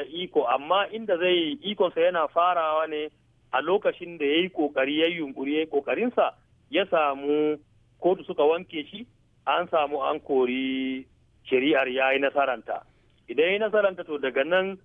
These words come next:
yana da hurumin da zai tafi wa ab-, abun da ake kira fundamental human right enforcement, wato ya je ya nemi haƙƙinsa na take masa haƙƙinsa na zama ɗan ƙasa wanda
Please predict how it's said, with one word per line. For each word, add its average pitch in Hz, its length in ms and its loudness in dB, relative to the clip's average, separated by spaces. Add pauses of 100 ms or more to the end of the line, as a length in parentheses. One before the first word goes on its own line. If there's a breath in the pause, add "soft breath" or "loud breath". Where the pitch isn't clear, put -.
(380)
yana 170 340 2
da 139 80 -4
hurumin 160 460 -2
da 147 100 4
zai 151 160 -2
tafi 151 540 -4 (520)
wa 117 920 2
ab-, 110 240 -6
abun 135 220 -6
da 151 100 2
ake 135 160 -8
kira 135 260 -2
fundamental 127 540 -2
human 127 260 -2
right 120 220 0
enforcement, 107 540 -6 (260)
wato 113 500 2
ya 107 120 0
je 143 420 2 (400)
ya 110 160 2
nemi 113 300 -2
haƙƙinsa 127 760 0 (380)
na 131 420 0 (120)
take 143 460 0
masa 107 720 -2 (840)
haƙƙinsa 135 480 -6
na 120 400 0
zama 123 480 0
ɗan 123 220 -2
ƙasa 127 400 0 (340)
wanda 139 280 0